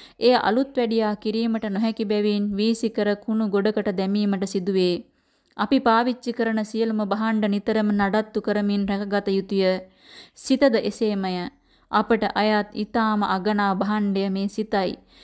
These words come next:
එය නිසිසේ නඩත්තු කරමින් රැකබලා ගත යුතුය.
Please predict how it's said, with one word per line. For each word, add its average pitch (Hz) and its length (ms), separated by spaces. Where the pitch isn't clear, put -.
එය 214 180
නිසිසේ 220 540
නඩත්තු 208 500
කරමින් 196 480
රැකබලා 196 560
ගත 190 200
යුතුය. 185 460